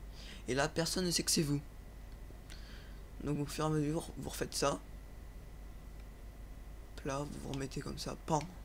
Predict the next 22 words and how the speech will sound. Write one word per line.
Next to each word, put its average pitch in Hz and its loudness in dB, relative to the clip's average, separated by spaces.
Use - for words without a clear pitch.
Voilà. - 0
Et 151 4
au 143 4
fur 160 2
et - 8
à 175 10
mesure 160 6
<clears throat> 202 12
votre 147 4
compétence 160 6
d'archerie 147 4
qui 127 0
est, 131 0
alors 135 -2
elle 131 2
est 135 6
où ? 135 2
Donc, - -4
ma 127 2
fertilité - -2
niveau 127 0
cent. - -4